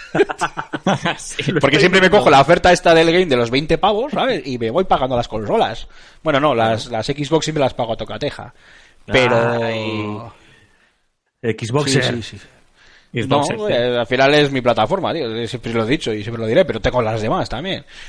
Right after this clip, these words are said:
Speaker 2: Eh, pero me falta Switch, así que, eh, habrá que estar atentos. Sigue, Marc, perdona.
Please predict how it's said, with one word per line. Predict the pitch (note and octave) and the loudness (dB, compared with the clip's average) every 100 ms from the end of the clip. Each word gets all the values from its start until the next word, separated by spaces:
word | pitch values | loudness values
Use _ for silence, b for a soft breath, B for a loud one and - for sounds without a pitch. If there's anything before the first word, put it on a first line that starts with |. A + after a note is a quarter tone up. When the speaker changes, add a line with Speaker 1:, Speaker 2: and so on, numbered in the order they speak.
| B B | B B
Speaker 2:
Eh, | C3 A2+ A2 | -2 0 0
pero | G#2 G#2+ | -2 -4
me | |
falta | G#2+ C3 G#2 | -2 -2 -2
Switch, | A#2 D3 | -4 -4
así | - A2 G#2+ | -8 -10 -8
que, | A#2 A2+ A#2 | -6 -6 -6
eh, | A3 C#4+ C#4+ B3 C#3+ | -8 -4 -2 0 0
habrá | G#2+ F3 | -2 -2
que | F3+ | 0
estar | C#3 | 0
atentos. | A2+ G#2 G#2 - - _ | 0 -4 -12 -14 -20 _
Sigue, | - F3+ | -4 0
Marc, | D#3+ D3 | 0 -2
perdona. | D3 D#3 F#2+ | -2 -4 -6